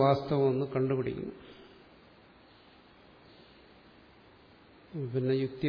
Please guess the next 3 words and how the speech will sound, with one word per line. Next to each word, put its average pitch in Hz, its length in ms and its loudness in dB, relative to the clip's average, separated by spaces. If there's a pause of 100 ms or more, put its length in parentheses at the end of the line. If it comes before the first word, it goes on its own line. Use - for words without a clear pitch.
ആശ്രയിക്കേണ്ടി 139 720 -2
വരും, - 180 -10 (1600)
കണ്ടുപിടിക്കുന്നവൻ്റെ 143 1080 2